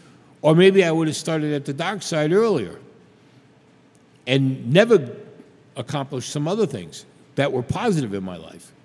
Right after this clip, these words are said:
I don't know. I really don't know.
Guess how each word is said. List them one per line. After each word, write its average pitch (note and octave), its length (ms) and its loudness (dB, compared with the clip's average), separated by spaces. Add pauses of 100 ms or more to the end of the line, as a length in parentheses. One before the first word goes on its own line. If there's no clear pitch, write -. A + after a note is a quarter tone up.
(120)
I B2+ 80 -6
don't D3+ 140 0
know. F#3+ 240 -4 (280)
I B2+ 40 -2
really G#3 360 2
don't D#3 520 2
know. E3 360 -6